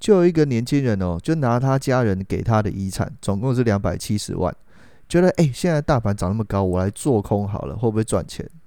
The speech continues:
结果呢，他挑到的那档股票啊，十二月的营收大爆发啊，一路狂喷啊，喷了六只涨停板啊。也就是说，他天天的都被嘎空，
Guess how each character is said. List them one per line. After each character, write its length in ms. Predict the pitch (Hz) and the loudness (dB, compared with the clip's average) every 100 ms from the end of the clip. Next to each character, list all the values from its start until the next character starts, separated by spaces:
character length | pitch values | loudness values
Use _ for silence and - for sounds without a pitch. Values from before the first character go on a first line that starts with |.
| - - | -20 -2
结 160 | 147 | 2
果 120 | 170 131 | 4 4
呢， 200 | 127 127 | 2 2
他 160 | 160 | 0
挑 260 | - 156 147 | 2 4 4
到 160 | 139 | 4
的 60 | 113 | 4
那 120 | 127 | 2
档 200 | 107 104 | 2 0
股 180 | - 92 | -2 -2
票 200 | 110 92 | 0 0
啊， 100 | 85 | -2
十 220 | - - | -4 0
二 160 | 113 131 | 2 4
月 160 | 127 104 | 2 2
的 60 | |
营 120 | 95 101 | 0 -2
收 220 | - 104 - | 0 0 2
大 240 | 117 92 | 0 2
爆 220 | 107 90 | 0 -2
发 160 | 85 87 | 0 -2
啊， 260 | 85 85 - | -2 -4 -8
一 180 | 113 117 | -6 0
路 120 | 143 120 | 0 0
狂 320 | - 95 101 | 0 -2 -2
喷 320 | - 101 98 | 0 -2 -2
啊， 160 | 85 - - - - | -8 -12 -20 -20 -12
喷 180 | - 160 | 0 2
了 120 | 147 | 4
六 260 | 139 165 127 | 4 4 4
只 220 | - 123 | 0 -6
涨 200 | 117 90 | -4 -4
停 240 | 87 92 90 | -4 -6 -4
板 140 | 92 - | -4 -6
啊。 100 | - - - - - | -12 -16 -20 -14 -6
也 100 | 120 | -2
就 160 | 165 | 0
是 120 | 160 | 0
说， 180 | 151 135 | 0 0
他 100 | 139 | 0
天 280 | 131 - 135 | 0 0 0
天 140 | 139 123 | 0 0
的 80 | |
都 160 | 117 120 | 0 0
被 120 | 120 | 0
嘎 280 | 113 104 104 | -2 -2 -2
空， 280 | 104 92 | -4 -6